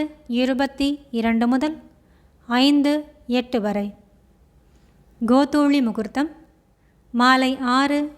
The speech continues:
இருபத்தி ஒன்று முதல் ஆறு நாற்பத்தி நான்கு வரை.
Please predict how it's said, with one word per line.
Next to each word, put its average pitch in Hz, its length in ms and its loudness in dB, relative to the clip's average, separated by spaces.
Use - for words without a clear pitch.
இருபத்தி 302 840 -2
ஒன்று 226 320 -2
முதல் 254 300 0
ஆறு 262 540 2
நாற்பத்தி 294 680 0
நான்கு 226 380 -4
வரை. 208 340 -2